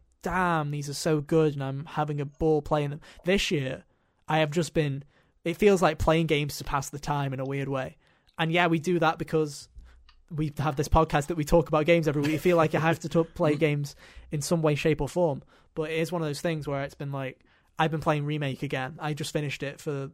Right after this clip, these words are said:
Speaker 1: the third time playing Intergrade. So there you go, Jack. Beating it again in the time it's taken you to still be in chapter
Speaker 2: <laughs>
Speaker 1: nine. Still need those ten gifts, by the way. I know you're listening,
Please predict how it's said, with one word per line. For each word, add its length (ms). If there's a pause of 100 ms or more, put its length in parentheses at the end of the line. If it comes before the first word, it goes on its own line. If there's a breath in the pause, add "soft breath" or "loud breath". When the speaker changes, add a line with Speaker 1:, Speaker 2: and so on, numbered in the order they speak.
(100)
Speaker 1:
the 140
third 240
time 240
playing 320
Intergrade. 380 (340 soft breath)
So 380 (160 soft breath)
there 100
you 100
go, 160
Jack. 460 (220)
Beating 280
it 120
again 360
in 80
the 60
time 260
it's 80
taken 340
you 120
to 140
still 300
be 100
in 100
chapter 320
Speaker 2:
<laughs> 0
Speaker 1:
nine. 320 (240 loud breath)
Still 240
need 140
those 180
ten 200
gifts, 220
by 140
the 80
way. 140
I 60
know 120
you're 120
listening, 440